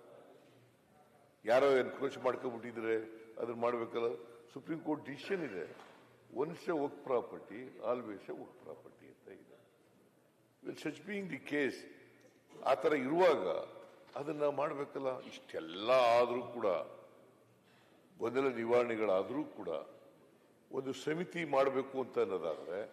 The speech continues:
ಸಮಿತಿ ಮಾಡಿ. ಯಾವ, ನಾವು ಪ್ರೆಸ್ಟೀಜ್ ಮೇಲೆ ಏನಿರೋದಿಲ್ಲ, ಒಂದು ಸಮಿತಿ ಮಾಡ್ಲಿಕ್ಕೆ, ಆ, ನಿಮ್ಮ, ಆ, ಯಾರು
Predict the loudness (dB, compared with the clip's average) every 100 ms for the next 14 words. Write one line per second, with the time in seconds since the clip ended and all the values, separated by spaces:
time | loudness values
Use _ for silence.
0 | -14 -20 -20 -8 -6 -4 -6 -10 -10 -12
1 | -18 -20 -20 _ _ _ -8 -6 -6 -12
2 | -16 -18 -20 -20 -20 -8 -6 -6 -10 -18
3 | -20 -20 _ _ -14 -10 -10 -8 -6 -2
4 | -2 -4 -6 -6 -10 -12 -12 -14 -6 -6
5 | -6 -10 -10 -10 -12 -12 -12 -12 -18 -20
6 | -20 -20 -20 -20 _ -14 -8 -2 0 0
7 | -2 -6 0 2 2 2 -4 -12 -20 -20
8 | -20 -20 _ _ _ _ _ _ -8 -2
9 | 0 4 6 6 4 0